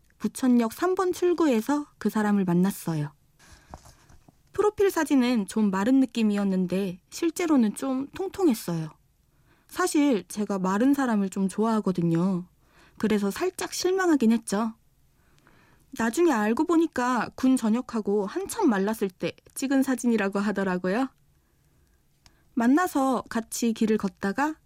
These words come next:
거울에 비친 저랑 그 사람의 모습을 봤는데 딱 "아, 쟤네 연인이네" 라고 말하고 있는 그런 느낌?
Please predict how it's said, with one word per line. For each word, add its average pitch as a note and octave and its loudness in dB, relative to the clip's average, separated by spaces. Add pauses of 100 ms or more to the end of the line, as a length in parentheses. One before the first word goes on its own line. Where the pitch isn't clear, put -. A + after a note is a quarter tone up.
(140)
거울에 G#3+ 0
비친 F3+ -4
저랑 F#3+ -2
그 G#3 -4
사람의 A3+ 0
모습을 F#3 2
봤는데 F#3+ 2 (480)
딱 A3 -4 (440)
"아, A#3+ 0
쟤네 A#3 2
연인이네" B3+ 4 (240)
라고 G#3+ 0
말하고 A#3 0
있는 G3+ 2
그런 G#3+ 2
느낌? C4+ 0